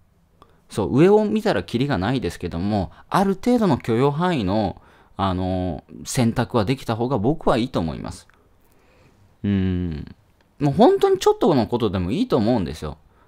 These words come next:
ら僕はスーパーに行った時にすごく思うことがあるんですけど、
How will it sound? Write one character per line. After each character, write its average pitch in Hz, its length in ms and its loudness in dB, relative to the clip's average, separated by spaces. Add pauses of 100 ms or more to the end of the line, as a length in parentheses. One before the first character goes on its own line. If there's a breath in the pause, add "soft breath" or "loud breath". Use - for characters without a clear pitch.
ら 160 100 4
僕 294 300 2
は 208 100 6
ス - 220 -2
ー 320 100 2
パ 190 220 4
ー 127 60 2
に 95 100 0
行 95 100 -2
っ - 20 -20
た 113 140 0
時 101 220 -4
に 98 100 0
す 120 180 -2
ご 214 160 0
く 127 320 2 (440 loud breath)
思 131 300 4
う 107 40 4
こ - 140 -6
と 98 120 0
が 90 120 0
あ 101 40 0
る 92 100 0
ん 80 60 -4
で 64 80 -8
す - 80 -16
け 73 120 -10
ど、 87 320 -2